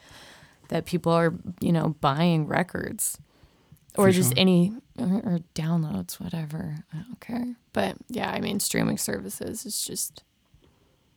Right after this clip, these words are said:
Speaker 1: uh, that's done. <laughs> It's
Speaker 2: Well,
Speaker 1: like
Speaker 2: yeah.
Speaker 1: crazy reading old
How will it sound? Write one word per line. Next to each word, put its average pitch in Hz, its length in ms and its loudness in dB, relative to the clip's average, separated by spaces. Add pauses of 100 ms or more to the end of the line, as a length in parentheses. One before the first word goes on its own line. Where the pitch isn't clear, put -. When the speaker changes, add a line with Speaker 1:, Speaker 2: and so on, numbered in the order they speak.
(340)
Speaker 1:
uh, 170 160 -2
that's 165 360 -2
done. 156 420 -4 (220)
<laughs> 214 80 8 (460)
It's 233 140 10
Speaker 2:
Well, - 0 - (100)
Speaker 1:
like - 40 6
Speaker 2:
yeah. 220 80 0
Speaker 1:
crazy 196 380 6
reading 185 380 4
old 170 260 6